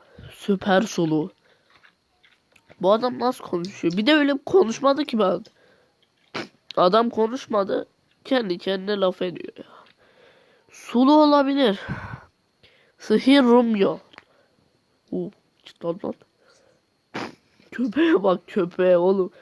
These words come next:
Lan açlıktan uyuyor, açlıktan.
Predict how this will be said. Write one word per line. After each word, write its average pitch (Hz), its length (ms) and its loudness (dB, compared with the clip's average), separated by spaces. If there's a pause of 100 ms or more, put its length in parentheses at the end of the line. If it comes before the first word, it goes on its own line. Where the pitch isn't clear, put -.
(320)
Lan 208 280 0 (800)
açlıktan 202 680 0
uyuyor, 170 400 0
açlıktan. 180 600 -6